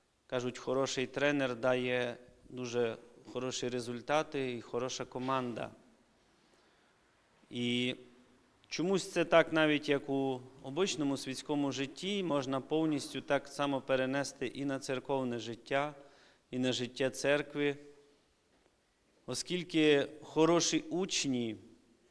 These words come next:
вони не можуть бути у поганого учителя.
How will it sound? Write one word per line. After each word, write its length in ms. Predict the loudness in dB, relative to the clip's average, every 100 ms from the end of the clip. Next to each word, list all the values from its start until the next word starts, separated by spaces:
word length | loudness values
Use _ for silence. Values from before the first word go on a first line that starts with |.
| _ _ _ _ _ _ _ _ _ _ _ _
вони 340 | -4 0 2 4
не 180 | 2
можуть 420 | 2 2 0 -4 -4
бути 360 | -4 -2 -4
у 240 | -4 -6 -6
поганого 640 | -2 0 0 0 -2 -4
учителя. 760 | -6 -8 -6 -6 -8 -10 -12